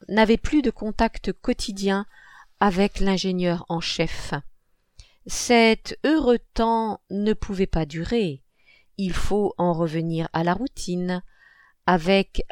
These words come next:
l'aggravation que, pendant quelques jours, le pilote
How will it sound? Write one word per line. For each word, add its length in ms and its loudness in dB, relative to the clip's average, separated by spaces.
l'aggravation 1040 0
que, 300 2
pendant 280 2
quelques 380 6
jours, 500 -6
le 180 0
pilote 680 0